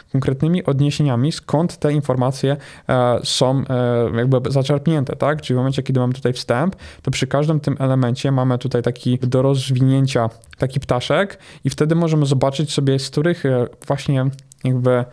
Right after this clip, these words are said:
stron internetowych, e, pozyskał, e, informacje na temat, e, tego, co mamy w tym raporcie. Więc mamy tutaj na taki w ogóle też fajnie to podzielone, tak? Mamy sekcję pierwszą, krajobraz e-commerce, tak? Globalny wzrost rynku i prognozy. Mamy tutaj takie informacje, kluczowe trendy,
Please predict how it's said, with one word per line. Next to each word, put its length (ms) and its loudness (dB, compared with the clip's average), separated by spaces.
stron 380 -2
internetowych, 680 -2
e, 140 2
pozyskał, 640 0
e, 220 2
informacje 520 0
na 100 -2
temat, 380 -2
e, 240 -2
tego, 240 0
co 140 -2
mamy 120 0
w 40 -10
tym 120 0
raporcie. 460 -2
Więc 200 0
mamy 160 4
tutaj 260 0
na 100 0
taki 300 -4
w 80 -4
ogóle 320 2
też 240 -6
fajnie 220 0
to 80 -2
podzielone, 380 2
tak? 160 0
Mamy 180 0
sekcję 300 -4
pierwszą, 380 0
krajobraz 480 0
e-commerce, 480 -2
tak? 160 -2
Globalny 420 2
wzrost 320 -2
rynku 220 -2
i 40 -4
prognozy. 540 -2
Mamy 160 2
tutaj 260 -2
takie 220 -2
informacje, 400 0
kluczowe 440 0
trendy, 400 0